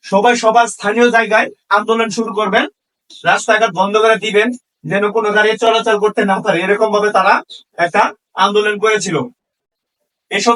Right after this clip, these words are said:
দাবি না মানা পর্যন্ত আন্দোলন করতে হবে। সবাই সবার সহনীয় জায়গায় আন্দোলন শুরু করবেন, রাস্তাঘাট বন্ধ করে দিবেন। আচ্ছা, এটা আমরা বললাম। পরবর্তী, everyone, এখানে দেখো অনেকেই কমেন্ট করেছে, everyone, আমাদের শিক্ষা মন্ত্রণালয় এর সাথে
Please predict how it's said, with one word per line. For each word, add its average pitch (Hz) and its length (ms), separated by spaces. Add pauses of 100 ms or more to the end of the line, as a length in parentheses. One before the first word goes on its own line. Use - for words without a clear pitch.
দাবি 240 240
না 220 140
মানা 233 220
পর্যন্ত 220 240 (100)
আন্দোলন 220 260
করতে 214 180
হবে। 214 140 (440)
সবাই 220 300
সবার 220 240 (100)
সহনীয় 220 440
জায়গায় 220 300
আন্দোলন 214 380
শুরু 208 180
করবেন, 214 260 (440)
রাস্তাঘাট 214 460
বন্ধ 196 220
করে 214 180
দিবেন। 247 200 (220)
আচ্ছা, 123 180 (140)
এটা 180 140
আমরা 208 140 (100)
বললাম। 220 220 (360)
পরবর্তী, 247 440 (760)
everyone, 233 440
এখানে 240 280
দেখো 233 220
অনেকেই 240 320
কমেন্ট 226 340
করেছে, 214 320
everyone, 214 300 (160)
আমাদের 214 280 (120)
শিক্ষা 226 260
মন্ত্রণালয় 220 540
এর 202 140
সাথে 202 200